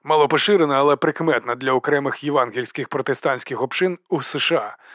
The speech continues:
практика релігійних проповідей, під час яких пастор тримає в руках змію. Масових вбивць, виходів у відкритий космос, загнаних бізонів, макдрайвів, балістичних ракет, маршу Шермана, похід армії під командуванням генерала Шермана часів громадянської війни у С Ш А,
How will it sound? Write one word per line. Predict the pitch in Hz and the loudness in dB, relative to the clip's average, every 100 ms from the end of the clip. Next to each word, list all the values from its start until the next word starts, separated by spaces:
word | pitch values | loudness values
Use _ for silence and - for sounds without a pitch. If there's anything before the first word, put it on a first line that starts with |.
| - - | -14 0
практика | 190 - 165 160 139 | 0 0 0 0 2
релігійних | 160 170 147 165 151 | 0 0 0 -2 -4
проповідей, | - 196 139 117 113 110 | 2 2 2 -4 -4 -4
під | 120 | -4
час | - 143 135 | -4 -4 -4
яких | - 165 | -6 -6
пастор | - 135 - 147 | -2 -2 -2 -4
тримає | 143 143 131 127 | -4 -4 0 0
в | |
руках | 135 - 123 - - | -2 -2 -2 -4 -12
змію. | 131 160 127 95 _ _ _ _ - | -8 -8 -8 -14 _ _ _ _ -10
Масових | 135 143 147 147 139 123 | -2 0 0 0 -2 -2
вбивць, | 135 143 160 135 - - - | 0 0 0 -2 -10 -20 -6
виходів | 143 143 135 131 127 | 0 0 0 -2 -2
у | 131 | -2
відкритий | 127 - 135 131 | -4 -4 -4 -4
космос, | 120 180 151 143 110 | -2 0 0 -2 -2
загнаних | 131 120 131 127 120 | -2 -2 -4 -6 -6
бізонів, | 120 123 160 160 131 - - | -6 -2 -2 -2 -4 -10 -6
макдрайвів, | 139 131 151 170 156 139 120 - - | -4 0 0 2 0 -2 -6 -16 -12
балістичних | - 143 143 180 160 151 123 | -2 0 2 2 2 0 0
ракет, | 135 151 180 - _ _ _ - | -2 2 0 0 _ _ _ -4
маршу | 175 185 - 143 | 0 0 0 -2
Шермана, | - 190 170 151 143 131 _ _ - | 2 2 2 0 0 -4 _ _ -4
похід | 165 - 180 - | -2 -2 -6 0
армії | 151 143 143 135 | 0 2 -2 -4
під | 143 | -4
командуванням | - 151 147 143 139 135 135 | -4 -2 -2 0 -2 -2 -4
генерала | 131 143 139 135 | 0 2 4 4
Шермана | 131 175 156 147 139 | 4 2 2 -2 -4
часів | 147 - 131 | -4 -6 -4
громадянської | 139 139 139 131 - 131 | -4 -2 -2 -4 -2 -4
війни | 135 135 127 | -4 -6 -6
у | 127 | -8
С | - | -8
Ш | - - | -8 -8
А, | - | -10